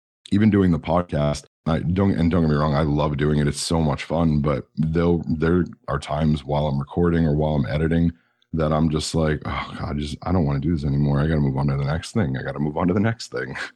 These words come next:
So I, you have to force yourself to, to continue and move on. And that's been my entire life, as far back as I can remember.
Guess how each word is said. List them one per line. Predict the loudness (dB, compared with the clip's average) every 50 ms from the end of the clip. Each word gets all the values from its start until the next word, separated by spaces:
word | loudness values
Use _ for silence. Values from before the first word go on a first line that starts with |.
| _ _ _ -4 -2
So | 0
I, | 0 2 0 0 2
you | 2 2
have | 2 0
to | -2 -6
force | -6 -6 -2 0 2 2 2 2 0 -2
yourself | -2 -2 0 0 -2 0 0 0 -2 -4 -8 -12
to, | -8 -2 0 2 2 2 2 2 0 0 -2 -4 -8 -10
to | -6 -2 -2 -2 -2
continue | 0 0 0 0 0 -4 -10 _ _ _ _ -4 0 2 2 4 2
and | 2 2
move | 2 2 2 2
on. | 2 2 2 2
And | 2 2
that's | 2 0 0 -2
been | -2 -2 -2 -2 -2 -6 -10 -20 _ _ _ -4
my | -2 -2 0
entire | 0 -2 -4 -6 -8 -6 -2 -2 0 0 -2 -4 -6
life, | -8 -8 -10 -10 -6 -6
as | -6 -4
far | -2 0 0
back | 0 0 0
as | -2 -4
I | -2
can | -2 -2 -2
remember. | -2 -2 -2 -2 -2 -2 -4 -6